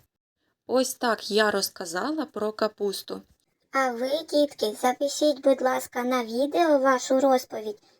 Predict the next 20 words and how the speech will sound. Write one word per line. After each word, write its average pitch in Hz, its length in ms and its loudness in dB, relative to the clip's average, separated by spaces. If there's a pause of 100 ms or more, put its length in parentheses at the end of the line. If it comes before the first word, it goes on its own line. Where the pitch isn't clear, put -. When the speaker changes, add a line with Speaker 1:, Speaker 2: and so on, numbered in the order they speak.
(120)
Speaker 2:
та 233 220 -4
надішліть 294 760 -2
мені. 285 580 4 (540)
Мені 277 300 4
буде 254 280 4
дуже 330 420 2
цікаво 277 680 2
подивитися 262 800 2
його. 233 400 0 (920)
А 247 160 -2
мені 240 440 0
пора 277 460 2
додому. 262 680 0 (220)
Піду 269 360 0
щось - 440 2
з - 40 -18
капусти 285 600 0
приготую. 247 760 -2 (220)
До 269 200 2
побачення. 269 760 0